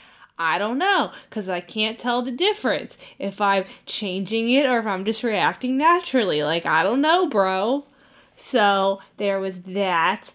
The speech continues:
And then she said that she couldn't tell if she was or not, and then there was a Quidditch game,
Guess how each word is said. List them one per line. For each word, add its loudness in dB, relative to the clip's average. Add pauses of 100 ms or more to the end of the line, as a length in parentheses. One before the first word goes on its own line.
(300)
And -2
then 0 (1900)
she -2
said 4
that 2
she -2
couldn't -2
tell 2
if 0
she -6
was 2
or 2
not, 4
and 0
then 0
there 0
was -2
a -6
Quidditch -2
game, 2